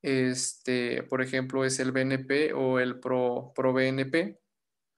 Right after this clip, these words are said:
que siguen siendo como que los únicos biomarcadores empleados, eh, principalmente co-, que nos, eh, informan, este, a mayor detalle la, la correlación de la, de la hipertensión, este,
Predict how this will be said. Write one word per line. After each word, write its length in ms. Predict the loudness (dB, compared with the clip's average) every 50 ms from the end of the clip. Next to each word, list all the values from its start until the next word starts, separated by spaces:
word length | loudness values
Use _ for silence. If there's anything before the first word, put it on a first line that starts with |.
| _ _ _ -16 -4
que 140 | -2 0 0
siguen 280 | 0 0 0 0 0 0
siendo 420 | 0 0 -2 2 4 4 4 4
como 280 | 2 0 0 -2 -2 -2
que 120 | -4 -2
los 200 | -2 -2 -2 -2
únicos 300 | -2 -4 -2 0 0 0
biomarcadores 760 | 2 2 2 2 0 -2 0 0 2 2 2 2 2 0 0
empleados, 540 | -2 -4 0 2 4 4 4 4 0 -2 -6 -14 -20 -20 -20 -20 -20 -20 _ _ _ -6
eh, 100 | -4 0
principalmente 840 | 2 2 2 2 0 2 4 4 4 4 2 0 0 0 -2 -2 -2
co-, 420 | -2 -2 -2 -2 -2 -4 -6 -8 -6
que 140 | -2 0
nos, 380 | 0 0 0 -2 -4 -8 -12 _ _
eh, 380 | -6 -2 -2 0 0 -2 -2 -4 -4
informan, 580 | -4 -4 0 2 2 2 4 4 2 2 0 0
este, 840 | -2 -2 -2 -2 -2 -4 -8 -8 -8 -8 -8 -6 -8 -10 -14 -20 _ _ _ _ _ _ -4
a 120 | 0 2
mayor 360 | 4 4 4 4 4 4 4
detalle 580 | 2 2 4 4 4 4 4 2 0 -2 -4 -10 _ _ _ _ -20 _ _ _ _ -6
la, 680 | -2 0 0 2 0 0 0 0 0 0 0 -2 -4 0
la 220 | 2 2 2 4
correlación 880 | 4 2 4 4 4 4 6 4 4 4 2 0 0 0 0 0 0 0
de 120 | 0 0
la, 600 | 2 2 2 0 0 -2 -4 -6 -8 -10 -12 -16 _ _ _ -6
de 160 | -2 0 2
la 120 | 2 2
hipertensión, 720 | 2 0 -2 -2 -2 -2 -2 -2 -2 0 0 0 0 0 0
este, 640 | -2 -4 -4 -4 -6 -6 -8 -8 -8 -8 -12 -16